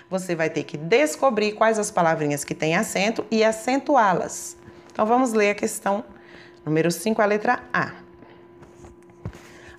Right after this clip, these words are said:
Antônio vai jogar tênis no sábado de manhã.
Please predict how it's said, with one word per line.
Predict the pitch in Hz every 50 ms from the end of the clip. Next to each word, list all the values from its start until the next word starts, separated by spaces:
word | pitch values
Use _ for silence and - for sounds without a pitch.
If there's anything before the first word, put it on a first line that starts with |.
| - -
Antônio | 220 233 240 240 233 240 - - 233 226 233 233 240 254 269 277 285 311 330 359 381 359 -
vai | 190 175 165 180 180 175 175 175 180 196 208
jogar | 220 185 196 196 185 175 170 160 147 151 - - - _ _
tênis | - 208 208 208 208 214 220 240 254 294 320 311 - - - -
no | 175 170 165
sábado | 160 - - - - - 254 254 254 233 190 165 160 156 - - - 151 147 151 -
de | - 143 156
manhã. | 170 170 170 170 170 175 185 185 175 147 135 -